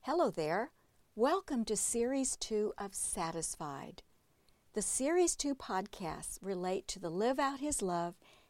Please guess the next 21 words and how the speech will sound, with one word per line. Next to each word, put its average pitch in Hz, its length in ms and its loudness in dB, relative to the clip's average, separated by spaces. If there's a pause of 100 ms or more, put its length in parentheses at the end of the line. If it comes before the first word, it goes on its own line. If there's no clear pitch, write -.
(120)
and 190 180 -2
Satisfied 214 800 -2
by 175 120 -2
His 185 280 -8
Love 160 280 -6 (120)
Bible 254 320 -8
studies. - 640 -10 (760)
I'm 262 400 6
Melanie 294 480 8
Newton, 285 460 0 (380)
just 254 260 2
an 196 240 -6
ordinary 302 560 6
woman 233 380 0
who 220 100 -2
loves 202 280 0
the 262 120 -2
Lord 202 300 -2
and 190 140 -6
His 202 200 -10
Word. 185 460 -2